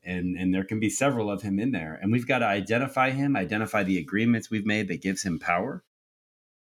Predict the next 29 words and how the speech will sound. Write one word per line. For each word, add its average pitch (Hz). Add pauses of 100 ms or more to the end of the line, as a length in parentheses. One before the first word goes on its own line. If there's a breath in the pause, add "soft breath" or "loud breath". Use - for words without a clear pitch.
(420)
and 113
begin 113
to 123
find 117
out 101
who 117
we 110
are 98
and 87
allow 87
our 87
authentic 98
self 98
to 95
shine 90
forth. 113 (340 loud breath)
And 120
that's, -
that's 165
what 156
allows 110
us 110
to 104
draw 98
closer 131
to 98
Christ, 143
'cause 113 (100)
ultimately 110